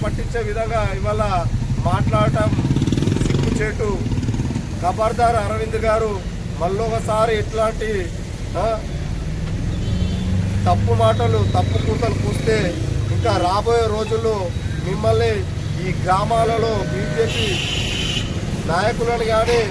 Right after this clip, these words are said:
ఈ గ్రామాలలో తిరగనీయమని చెప్పేసి ఈరోజు మీరు అంబేద్కర్ గారిని, డాక్టర్ బీఆర్ అంబేద్కర్ గారిని ముట్టుకొని, ఆ, అవమానించారు. దానికి నిరసనగా మేము ఇవాళ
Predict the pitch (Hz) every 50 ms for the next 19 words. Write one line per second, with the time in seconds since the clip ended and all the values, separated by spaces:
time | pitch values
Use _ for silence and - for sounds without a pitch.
0 | - - - - - - - - - - - - - - - - - - - 190
1 | 185 - - 190 190 208 214 233 233 226 226 214 214 226 220 - - 196 190 196
2 | 220 220 220 214 220 214 214 220 208 208 208 202 - 220 208 196 - 220 214 196
3 | 185 - - - - - - - - 185 196 214 220 220 185 - 147 208 196 -
4 | - - - - - - - - - - - - - - - - - - - -
5 | - - 170 190 208 220 233 233 226 208 196 - - 165 170 - 226 226 - -
6 | 240 240 226 233 226 - 220 233 220 214 226 226 226 226 226 220 202 - - -
7 | - - - - - - - - - - - - 160 185 220 - 247 233 220 208
8 | 180 196 208 226 226 220 220 202 214 214 226 220 - 233 233 220 220 220 214 226
9 | 220 220 208 196 202 - 226 214 220 226 226 226 226 226 220 208 196 175 - -
10 | - - - - - - - 160 190 226 240 240 - - - - - - - -
11 | - - - - 156 180 202 214 220 214 220 220 214 214 - - 220 208 208 208
12 | 202 208 - - - - - - - - - - 170 185 208 220 240 240 - 240
13 | 240 240 220 - - - - - - 170 190 214 247 - - 240 233 240 233 233
14 | 220 214 208 202 214 226 220 214 208 208 220 214 214